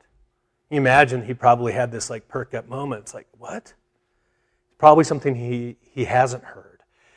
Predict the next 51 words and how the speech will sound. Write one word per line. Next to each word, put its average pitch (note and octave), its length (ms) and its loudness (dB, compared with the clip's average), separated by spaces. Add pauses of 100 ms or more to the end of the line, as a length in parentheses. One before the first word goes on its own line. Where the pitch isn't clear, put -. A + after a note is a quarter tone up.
(260)
He's B2+ 200 -10
probably C3+ 520 4
heard B2+ 640 0
being, A2+ 400 -12 (100)
you B2+ 80 -20
know, A2+ 160 -14
just A2+ 280 -20 (100)
maybe A#2+ 260 -12
being A2 260 -16
spit - 440 -2
on A#2+ 380 -10
and, G#2 120 -20 (540)
and G#2+ 400 -8
ridiculed C3+ 600 4
and A2 120 -20
get - 120 -2
out C#3 260 6
of B2 40 -6
the B2 80 -2
way. B2 520 -4
And, G2+ 220 -20 (600)
and A2 340 -12
maybe C#3 460 6
some C3 240 -4
people B2 260 -4
occasionally B2+ 540 -8
gave B2+ 240 -14
him B2 100 -16
some B2 160 -16
money A#2+ 320 -10
so - 160 -14
that A2+ 140 -12
he B2 100 -12
could A#2 140 -14
afford B2 320 -4
to - 60 -20 (140)
eat. C#3 220 -12
But, A2+ 140 -18 (760)
but C#3 300 -2
this F3+ 180 6
guy G3 260 -4
is C#3 180 -6
definitely B2 460 0
not B2+ 460 -6
the A#2+ 60 -18
cream C#3 320 -4
of A2+ 120 -6
the A2+ 60 -14
crop B2+ 440 -8
in G#2 100 -20
society. B2 680 -16